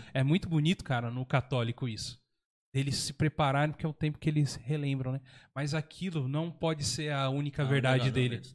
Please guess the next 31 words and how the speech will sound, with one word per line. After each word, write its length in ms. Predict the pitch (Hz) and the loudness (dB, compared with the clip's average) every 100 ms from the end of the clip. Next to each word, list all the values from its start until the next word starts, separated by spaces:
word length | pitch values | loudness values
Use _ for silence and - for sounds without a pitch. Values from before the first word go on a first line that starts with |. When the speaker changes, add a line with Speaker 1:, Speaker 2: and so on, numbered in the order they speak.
| - | -20
Speaker 2:
não. 40 | 101 _ _ _ | -20 _ _ _
Speaker 1:
É 60 | 131 | -4
que 160 | - 165 | 2 2
aquilo 320 | - 190 170 | 4 4 4
só 160 | 147 | 6
é 60 | 170 | 4
um 100 | 175 | 4
rito, 420 | 127 104 175 - | 4 4 0 -2
cara. 160 | - - _ _ _ _ | -14 -18 _ _ _ _
E 100 | 127 | 2
a 80 | 147 | 4
verdade 580 | 147 170 143 147 180 160 | 6 6 6 6 6 4
é 80 | 156 | 2
que 160 | - | 2
a 160 | 143 123 | 0 0
morte 340 | 127 143 175 170 | 0 -2 -2 -2
de 60 | |
Jesus 380 | 151 147 151 165 | 0 0 0 0
nos 160 | 165 - | -2 -2
trouxe 460 | 151 165 214 - | 0 2 2 2
a 120 | 214 | 0
libertação 840 | 185 170 160 185 139 113 127 139 180 | 0 0 0 0 -2 -2 -2 -2 -4
Speaker 2:
Libertação. 280 | 202 - - | -8 -10 0
Speaker 1:
e 60 | |
a 40 | 147 | 4
gente 200 | 175 - | 6 4
passou. 760 | - - 202 - 160 143 - - - _ _ _ _ - | 2 2 4 4 4 2 -2 -20 -20 _ _ _ _ -2
O 160 | 139 147 | 2 4
anjo 220 | 208 208 | 2 0
da 120 | 185 | 0
morte 640 | 151 147 175 180 202 185 | 0 0 0 -2 -6 -8